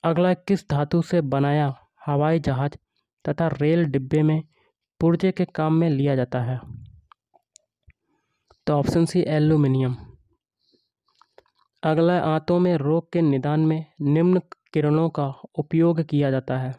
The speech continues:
तो ऑप्शन ए, एक्स किरणों का।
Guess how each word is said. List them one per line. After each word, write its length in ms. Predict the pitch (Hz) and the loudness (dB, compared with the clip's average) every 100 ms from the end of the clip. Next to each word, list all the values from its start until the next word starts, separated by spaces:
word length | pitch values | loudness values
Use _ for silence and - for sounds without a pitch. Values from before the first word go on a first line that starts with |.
| _ _ _ _ _ _ _ _ _ _ _ _ _ _ _ - _ - | _ _ _ _ _ _ _ _ _ _ _ _ _ _ _ -20 _ -2
तो 60 | |
ऑप्शन 380 | 139 - - 156 | -2 0 0 0
ए, 140 | 151 151 _ - | 0 -4 _ -6
एक्स 260 | 165 - - | -6 -6 -10
किरणों 420 | - 139 135 127 | -4 0 0 0
का। 140 | 127 | -4